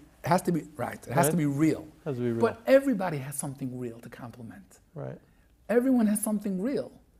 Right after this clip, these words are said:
Speaker 1: So, like, you know, if you're gonna compliment your wife on, on, on the steak that was burned to toast, so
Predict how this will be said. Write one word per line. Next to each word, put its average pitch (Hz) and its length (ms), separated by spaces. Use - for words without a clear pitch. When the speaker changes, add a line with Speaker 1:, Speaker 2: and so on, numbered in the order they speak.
Speaker 1:
So, - 140
like, 151 440
you 160 80
know, 160 180
if 139 120
you're 156 100
gonna 156 140
compliment 185 600
your 151 120
wife 151 440
on, 147 140
on, 143 320
on 139 160
the 131 80
steak 180 360
that 147 120
was 139 100
burned 151 320
to - 100
toast, - 560
so 160 460